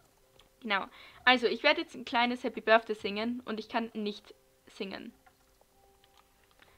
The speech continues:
Und ja, ich war in Island. Voriges Jahr. Ah, stimmt. Und ich war noch in, warte mal, ich war noch in, in Finnland. In Finnland war ich auch.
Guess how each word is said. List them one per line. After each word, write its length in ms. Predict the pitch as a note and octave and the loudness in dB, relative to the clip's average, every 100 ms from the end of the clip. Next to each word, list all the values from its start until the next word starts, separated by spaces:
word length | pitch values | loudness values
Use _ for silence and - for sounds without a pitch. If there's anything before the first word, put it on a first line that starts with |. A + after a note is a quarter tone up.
| _ | _
Und 120 | C4 | 0
ja, 240 | B3 A#3+ A#3+ | 8 10 10
ich 140 | A#3 | 8
war 100 | A3 | 6
in 80 | G#3 | 6
Island. 540 | G3+ G#3 G3 F#3 F#3+ - | 2 -6 -4 -4 -6 -20
Voriges 460 | - A#3 A3 G3+ F#3+ | 2 4 4 2 -4
Jahr. 240 | F3+ - - _ _ _ _ - | -2 -2 -4 _ _ _ _ 8
Ah, 220 | B3+ D#4+ | 12 12
stimmt. 300 | D4+ D4+ C#4+ | 10 -2 -2
Und 120 | A#3+ B3 | -2 -2
ich 140 | B3 | 2
war 100 | B3 | 4
noch 160 | B3 B3 | 4 2
in, 480 | A3+ A3+ A3 A3 - _ _ _ _ _ _ _ _ - | 0 0 -4 -10 -14 _ _ _ _ _ _ _ _ 0
warte 240 | A3+ A#3 | 2 2
mal, 160 | G#3+ G3 | 2 -2
ich 140 | - - | -2 2
war 120 | A#3+ | 4
noch 120 | B3+ | 2
in, 640 | - A#3 A#3 A3+ A3 A3+ A#3+ | 0 -2 -2 -6 -8 -12 -6
in 140 | - A3+ | -4 -2
Finnland. 520 | C4 A#3+ G#3 F#3 F#3+ | 0 2 2 0 -4
In 120 | A3 | -10
Finnland 420 | - A#3+ A#3 G#3 | -6 -4 -2 -2
war 120 | G3 F#3+ | -4 -4
ich 120 | G3 | -4
auch. 280 | F#3 F#3+ | -6 -6